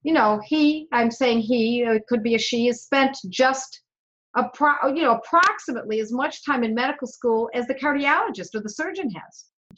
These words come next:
Uh, you know, maybe a year less. Spent just as much in tuition and has less to show for it now.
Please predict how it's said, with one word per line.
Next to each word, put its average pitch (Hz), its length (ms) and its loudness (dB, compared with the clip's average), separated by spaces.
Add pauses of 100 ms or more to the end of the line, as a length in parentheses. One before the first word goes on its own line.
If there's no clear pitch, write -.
Uh, 285 60 2
you 339 100 0
know, 285 60 2
maybe 269 380 6
a - 20 6
year 220 340 2
less. 170 440 -8 (440)
Spent 277 320 0
just 294 380 0
as 277 140 0
much 269 220 0
in 254 100 2
tuition 254 520 -4
and 196 160 -2
has 220 160 0
less 226 360 2
to 254 60 -2
show 196 380 -4
for 214 160 -2
it 208 80 -8
now. 233 360 -2